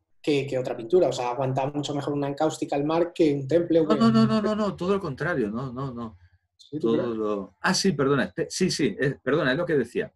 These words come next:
Speaker 2: perdona, sí, sí, es exactamente lo que decía, que no había terminado la frase.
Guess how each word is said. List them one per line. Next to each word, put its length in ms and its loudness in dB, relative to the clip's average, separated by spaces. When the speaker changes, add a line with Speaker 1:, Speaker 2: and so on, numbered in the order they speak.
Speaker 2:
perdona, 320 0
sí, 180 -2
sí, 140 -2
es 160 0
exactamente 420 -4
lo 60 2
que 80 0
decía, 220 -8
que 80 -4
no 120 2
había 140 6
terminado 320 -2
la 60 -10
frase. 320 -14